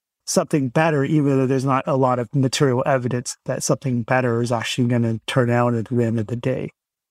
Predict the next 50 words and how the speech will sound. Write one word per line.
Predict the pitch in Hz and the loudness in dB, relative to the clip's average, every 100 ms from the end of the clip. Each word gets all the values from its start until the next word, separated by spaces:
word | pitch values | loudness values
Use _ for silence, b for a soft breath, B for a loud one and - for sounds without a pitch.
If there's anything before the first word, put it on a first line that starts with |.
| _ - | _ -2
What | 180 | 2
I | 170 | 2
say | 165 - 190 185 | 0 2 2 2
is | 160 | -2
that | 160 147 - - | -2 -4 -4 -2
Afro-pessimism | 151 - 151 - 160 - 147 143 147 131 | -2 -2 -6 -2 -2 0 0 2 2 2
gives | 139 135 | 2 2
us | 139 131 | 0 2
a | |
lot | 135 135 131 | 2 2 2
of | 123 | 2
reasons | 139 131 127 123 - | 2 2 0 -2 -2
to | 139 | -2
give | 123 131 120 | 0 0 2
up, | 135 123 - | 0 0 -4
and | 139 | -4
what | 131 - | -4 0
Christianity | 151 - - 131 131 127 127 - _ | 0 0 0 2 2 2 0 -4 _
says | - 139 123 123 | -2 0 2 2
is | 117 | 0
that | 139 | 0
you | 139 | 0
can't. | - 151 127 - - _ _ _ _ _ - | 0 -2 -2 -10 -20 _ _ _ _ _ -4
And | 123 | -2
to | - | 0
be | 131 131 | 2 2
very | 135 131 | 2 0
careful | 127 - 147 139 - 120 | -2 -2 -2 0 0 0
about | 113 120 - | 2 0 2
what | 135 135 | 0 0
it | - | -2
then | 127 120 123 | 0 2 2
means | 127 127 - | 2 0 -4
to | - | -2
proceed | 131 113 - 151 135 | 0 0 2 0 0
by | 123 113 | -4 -6
taking | - 143 135 | -2 0 0
seriously | 123 - 135 131 - 123 | 0 0 0 0 -2 -4
the | 123 | 0
Afro-pessimist | 123 - 131 127 117 - 127 123 | -2 -2 -4 -2 -4 -4 -6 -2
witness, | 131 139 143 - - - - _ - | 0 0 0 -4 -6 -10 -14 _ -10
which | 131 - - | -6 -6 -6
I | 120 | -4
think | 127 123 | -2 0
is | 123 | 2
also | 123 - 139 | 2 0 -2
a | 131 | -4
form | - 131 120 | 0 0 0
of | 117 | 0
witness. | 160 165 131 139 | -2 -2 -8 -8